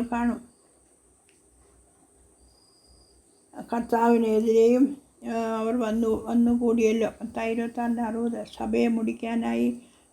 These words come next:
ശൗൽ ഇറങ്ങി പുറപ്പെട്ട-, പുറപ്പെട്ടതുപോലെ. അപ്പോസ്തലൻ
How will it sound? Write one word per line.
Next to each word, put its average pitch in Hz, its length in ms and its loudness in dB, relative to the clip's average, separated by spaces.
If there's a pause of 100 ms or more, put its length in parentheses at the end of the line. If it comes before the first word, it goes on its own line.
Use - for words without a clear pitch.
(100)
ശൗൽ 233 340 4
ഇറങ്ങി 233 320 0
പുറപ്പെട്ട-, 240 420 -8
പുറപ്പെട്ടതുപോലെ. 240 840 -6
അപ്പോസ്തലൻ 233 520 -6